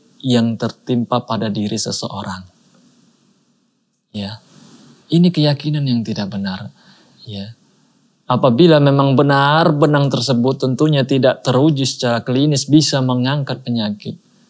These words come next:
dan dia meyakini itu bisa mengangkat penyakit, ini adalah, ya, keyakinan yang tidak benar dan harus diberantas.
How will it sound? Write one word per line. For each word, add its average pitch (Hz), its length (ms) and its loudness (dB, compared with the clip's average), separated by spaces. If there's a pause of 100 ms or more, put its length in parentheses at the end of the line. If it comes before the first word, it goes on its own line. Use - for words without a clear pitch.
dan 127 240 2
dia 156 160 6
meyakini 139 640 2
itu 139 160 -2
bisa 135 240 0
mengangkat 120 480 -2
penyakit, 113 320 -8
ini 165 160 -2
adalah, 131 320 -2 (1300)
ya, 117 160 -4
keyakinan 147 640 0
yang 143 80 0
tidak 123 240 0
benar 143 240 0
dan 135 240 0
harus 143 240 -2
diberantas. 135 960 -2